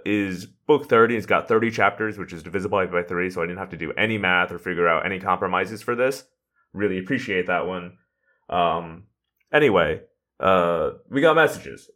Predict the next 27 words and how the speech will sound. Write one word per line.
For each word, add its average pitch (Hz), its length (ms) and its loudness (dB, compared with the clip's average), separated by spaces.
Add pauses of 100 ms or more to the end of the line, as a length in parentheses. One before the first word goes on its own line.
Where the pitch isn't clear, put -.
is 107 180 0
my 110 140 4
point, 78 400 -4
I 98 80 2
guess. 82 420 -4
<laughs> - 60 -10 (880)
Uh, 107 160 2
the 117 100 0
first 156 220 0
one 151 140 -2
comes 139 180 -4
in 131 100 -4
through 98 180 -8
Tumblr. 156 540 2
Uh, 92 360 2
that's 92 260 -4 (160)
audiomorphscast 120 720 0
dot 98 160 -2
tumblr 95 260 -2
dot 87 180 2
com, 131 420 0 (500)
uh, 92 560 0
from 95 580 -6
Tomato 135 360 2
Pudding, 95 480 -2
who 101 100 -8
says, 92 600 -2